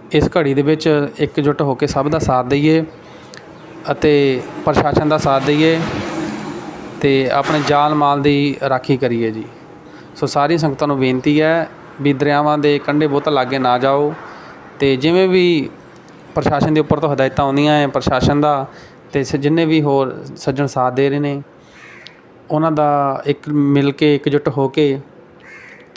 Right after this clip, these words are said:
ਆਪਾਂ ਸਾਰੀ ਸੰਗਤ, ਅ,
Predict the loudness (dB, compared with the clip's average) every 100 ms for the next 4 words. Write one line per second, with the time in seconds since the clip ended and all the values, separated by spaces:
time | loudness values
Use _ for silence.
0 | -10 -4 -2 0 0 0 0 -2 0 -2
1 | -2 -6 -20 -20 -20 -20 -20 -18 -6 -2
2 | 0 0